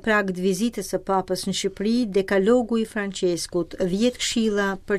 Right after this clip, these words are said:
qeni lumtur. Të diel, me njëzet e shtatë korrik, Viva, shtojse përjavshme e gazetës argentinaze Clarín, botoi një intervistë me Papën Francesku.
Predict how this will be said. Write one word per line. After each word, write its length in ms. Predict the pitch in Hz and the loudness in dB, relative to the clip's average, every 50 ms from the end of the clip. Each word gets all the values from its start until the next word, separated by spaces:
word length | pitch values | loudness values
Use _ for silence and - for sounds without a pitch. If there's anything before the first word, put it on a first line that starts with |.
| 196 - | -2 -2
qeni 300 | - 170 165 165 170 180 170 | -2 0 0 0 0 0 0
lumtur. 560 | 165 160 160 160 160 147 165 175 170 170 165 160 - - - | -2 -2 -2 -2 -4 0 0 2 2 2 0 -2 -6 -14 0
Të 120 | - 233 220 | 2 2 2
diel, 300 | 208 220 220 208 196 208 208 202 | 4 4 6 6 6 4 2 0
me 80 | 185 165 | -2 -2
njëzet 380 | 165 165 160 151 180 170 - 175 | -2 -4 -4 -4 -6 -4 -4 -4
e 40 | 170 | -6
shtatë 300 | - - 196 190 190 - - | -2 0 0 0 0 -2 -4
korrik, 400 | 220 202 226 240 233 - - 202 | 0 2 2 2 2 2 0 0
Viva, 460 | 190 180 196 202 190 175 156 170 180 190 202 | 0 2 2 4 4 4 4 4 0 0 -2
shtojse 480 | 185 - - - 170 170 165 165 - 170 165 | -4 -4 -2 0 0 0 0 -2 -4 -6 -4
përjavshme 600 | - 175 170 175 180 180 170 170 - - 180 175 175 | -2 0 2 4 4 2 2 -2 -6 -6 -4 -4 -2
e 60 | 160 | -2
gazetës 480 | 180 175 160 - 180 175 - 170 - - | -2 -2 2 2 0 2 0 -2 -2 -2
argentinaze 720 | 175 165 165 170 175 160 - 214 196 180 170 160 - 180 170 - | -2 -2 0 -2 -2 -2 0 0 0 0 -2 -2 -4 -4 -4 0
Clarín, 380 | 208 214 208 196 202 220 226 233 226 - - - - | 2 4 4 4 4 4 4 2 2 -2 -8 -8 2
botoi 400 | 196 226 240 233 - 269 277 262 | 4 6 4 6 6 4 6 6
një 80 | 247 240 | 6 6
intervistë 640 | 233 220 220 202 185 180 208 233 233 - - - 220 | 6 4 2 0 0 2 0 0 0 -2 -2 0 0
me 140 | 208 202 202 | 0 0 0
Papën 320 | 190 185 180 185 185 190 180 | 0 0 2 0 0 -2 0
Francesku. 720 | - 226 220 226 - - 185 156 147 - - - 170 170 | 0 0 0 2 2 0 -2 -2 -2 -6 -2 0 0 0